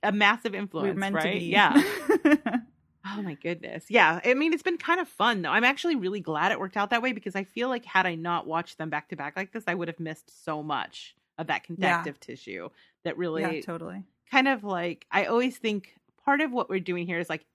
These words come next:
Speaker 1: e-, getting excited about, like, new stuff, but also part of it is, like, in some respect, like, a little bit of a historical document,
Speaker 2: Mm-hmm.
Speaker 1: right? That we're, like, talking about new horror films directed by women, old horror films directed by women,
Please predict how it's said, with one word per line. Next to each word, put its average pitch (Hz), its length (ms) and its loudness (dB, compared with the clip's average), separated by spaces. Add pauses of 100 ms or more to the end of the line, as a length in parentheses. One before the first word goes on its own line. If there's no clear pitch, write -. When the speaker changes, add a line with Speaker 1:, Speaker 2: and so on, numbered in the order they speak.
Speaker 1:
e-, 175 60 -6
getting 175 300 -4
excited 160 380 -6
about, 151 180 -4
like, 156 160 -12
new 151 180 -8
stuff, 294 460 -4 (500)
but - 100 -8
also 226 260 0
part 190 240 -2
of 196 100 -6
it 190 80 -2
is, 165 160 -6
like, 147 300 -6 (360)
in 208 140 -2
some 285 720 -4 (380)
respect, 262 600 -4 (160)
like, 180 180 -2
a 160 80 -4
little 185 200 -4
bit 196 120 -2
of 175 60 0
a 170 60 0
historical 254 960 -6 (260)
document, 262 500 2
Speaker 2:
Mm-hmm. 226 100 4
Speaker 1:
right? 220 340 4 (360)
That 156 120 -2
we're, 190 120 0
like, 165 220 -2
talking 175 440 -4
about 165 460 -2 (340)
new 247 460 -4
horror 247 160 -2
films 220 420 -6
directed 214 220 -6
by 196 100 -4
women, 190 280 -4
old 220 320 -6
horror 220 140 -6
films 208 260 -10
directed 190 340 -10
by 190 140 -4
women, 180 440 -6